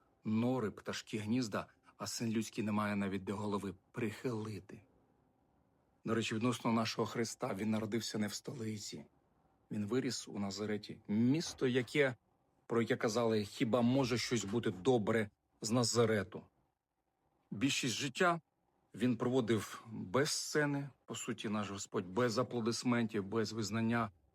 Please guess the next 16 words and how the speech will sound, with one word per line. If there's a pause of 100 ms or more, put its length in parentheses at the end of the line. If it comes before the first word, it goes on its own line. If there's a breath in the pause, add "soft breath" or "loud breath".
(320)
без
шани
елементарної. (440)
І
водночас
жодної
образи, (460)
жодного
цинізму, (380)
жодного
озлоблення
зі
сторони
нашого
Спасителя.
Чому?